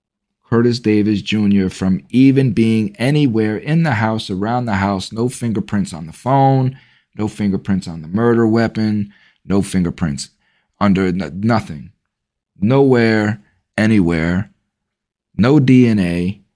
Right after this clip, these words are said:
no D N A of Curtis under the fingernails of the victim, no D N A anywhere in the house, yet this man still sits in prison. So, that's the story of Curtis Davis Junior. That is what I'll be,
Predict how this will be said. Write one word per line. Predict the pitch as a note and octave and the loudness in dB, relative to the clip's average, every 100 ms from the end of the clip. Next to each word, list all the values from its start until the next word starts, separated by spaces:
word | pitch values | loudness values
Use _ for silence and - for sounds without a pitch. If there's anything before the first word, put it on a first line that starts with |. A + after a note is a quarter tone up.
| _ | _
no | G2 A#2+ | -2 0
D | A#2+ B2 | 2 0
N | A#2 A#2 | 0 0
A | A2+ A2+ | 0 0
of | G#2+ - | -2 -4
Curtis | A2 G#2+ G#2 F2+ | -2 -2 -2 -2
under | F#2+ F2 | -4 -4
the | - | -6
fingernails | - A#2 A2 G#2+ G#2+ G#2 | -4 -2 -2 -2 -2 -4
of | G#2 F#2+ | -6 -6
the | |
victim, | F#2+ G#2 G2+ G#2 G2+ G2+ G2+ - | -4 -4 -4 -2 -2 -2 -4 -10
no | G#2 G#2+ | -4 -2
D | F#2+ G2+ G2 | 0 0 0
N | G2 | 0
A | F#2+ F2+ - | -2 -4 -4
anywhere | G#2 G2+ F#2+ F2 | -4 -2 -4 -4
in | F2+ | -6
the | F2 | -6
house, | F2+ C#3 B2+ B2 - - _ _ | -4 -2 0 -2 -8 -14 _ _
yet | - F#2+ F#2 | -6 -4 -4
this | G2+ - | -6 -2
man | F#2+ F2+ | 0 0
still | - - A#2 | -4 -6 -6
sits | - G#2+ F#2+ | -4 -6 -4
in | G2+ G2+ | -6 -2
prison. | F3+ E3+ C#2 - _ _ _ _ _ _ _ _ _ _ _ _ _ _ _ _ | 0 0 -4 -14 _ _ _ _ _ _ _ _ _ _ _ _ _ _ _ _
So, | _ D3+ B2 - _ _ _ _ | _ -6 -6 -8 _ _ _ _
that's | E2+ F2 | -20 -20
the | - | -20
story | - D2+ D#2+ D#2+ | -12 -8 -6 -8
of | |
Curtis | - D#2+ D#2 - | -6 -6 -4 -6
Davis | D#2+ D#2+ F2 | -6 -4 -6
Junior. | - A#2 C#3 C#3 C#3 C#3 - _ _ _ _ _ _ _ _ _ _ _ _ _ _ _ _ G2+ | -2 2 2 2 0 -4 -10 _ _ _ _ _ _ _ _ _ _ _ _ _ _ _ _ 0
That | A2 | 0
is | G2 | 0
what | F#2+ G2 | 0 -2
I'll | F#2+ | -2
be, | F#2 F#2+ F#2+ G2 | 0 0 0 -2